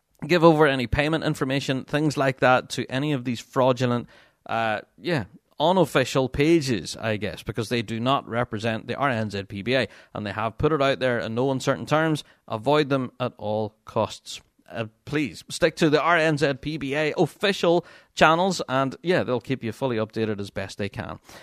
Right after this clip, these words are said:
There you are. So yeah, and as I've said, we have fallen foul of that ourselves here on the Big Rab Show over the years. Uh, yeah, but we've noticed a number of fake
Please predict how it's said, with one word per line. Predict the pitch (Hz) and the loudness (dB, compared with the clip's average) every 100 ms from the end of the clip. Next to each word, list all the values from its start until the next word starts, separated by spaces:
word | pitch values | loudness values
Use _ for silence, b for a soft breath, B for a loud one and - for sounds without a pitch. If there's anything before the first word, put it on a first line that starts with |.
| B B | B B
There | - | -8
you | 104 101 | -2 0
are. | 95 - | 0 0
So | 131 117 - | 0 0 -2
yeah, | - 156 90 | 0 0 0
and | 123 131 | -4 -2
as | - 202 | 0 2
I've | 220 | 4
said, | - 185 | 4 2
we | 175 | 4
have | 190 175 180 | 2 2 2
fallen | 185 170 147 | 6 6 6
foul | 139 147 | 2 2
of | 131 | 2
that | 123 | 2
ourselves | 107 107 147 139 143 | 0 -4 0 0 0
here | 151 143 | 0 0
on | 113 | 0
the | 113 | -2
Big | 113 107 | -2 0
Rab | 123 135 | 0 0
Show | - 131 | 0 2
over | 131 120 | 2 0
the | |
years. | 127 127 123 - B B B | 0 0 0 -4 B B B
Uh, | - 120 - 127 | -2 -2 -2 0
yeah, | 160 123 | 2 2
but | 104 - | 0 -4
we've | 117 131 117 | -2 -2 -4
noticed | - 131 120 - | -4 -2 -2 -2
a | |
number | 117 123 127 | 0 0 2
of | 120 113 | 0 -2
fake | - 143 139 - | -4 0 0 -4